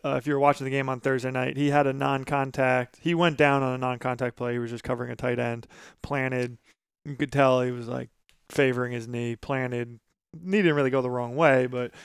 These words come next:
you can tell it kinda gave out on him. Went down. Trainers looked at him. They took him to the tent. They took him in the locker room. This was, like, the second quarter. Um, and then they cleared him to come back in the game. And then, like, a series later,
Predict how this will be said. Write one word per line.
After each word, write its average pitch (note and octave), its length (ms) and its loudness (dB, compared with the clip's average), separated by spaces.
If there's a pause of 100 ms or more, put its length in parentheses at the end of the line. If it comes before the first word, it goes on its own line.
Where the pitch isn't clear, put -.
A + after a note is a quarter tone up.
(120)
you C3 100 -16
can C3+ 140 -8
tell C3+ 180 4
it B2 80 -4
kinda B2+ 160 0
gave B2 240 0
out B2+ 220 4
on B2+ 180 0
him. B2+ 160 -6 (380)
Went - 180 -10
down. D#3 480 4
Trainers D3 320 -2
looked D3 220 0
at C#3 140 6
him. C3+ 120 0
They B2+ 120 -6
took C3+ 120 -10
him C#3 80 -6
to C3 80 -6
the B2 80 -4
tent. D3 380 0
They C3 80 -6
took C3+ 140 -4
him C#3 100 -6
in B2+ 60 -10
the B2 80 -4
locker F3 380 2
room. C#3+ 440 -4 (400)
This G3 100 -10
was, C3 120 -4
like, B2+ 100 0
the A2+ 80 -14
second A#2+ 240 -2
quarter. A#2+ 400 -6 (400)
Um, A#2+ 280 -10
and C3+ 120 -8
then D#3+ 80 -4
they D#3 100 4
cleared F#3 380 4
him D#3+ 140 0
to C#3 60 0
come D3 180 0
back C#3 200 4
in C#3 60 0
the B2 60 -2
game. B2+ 480 -4 (180)
And B2+ 160 -8
then, B2+ 100 -4
like, B2+ 180 -6
a A#2+ 60 -6
series C3 460 -2
later, B2+ 420 -2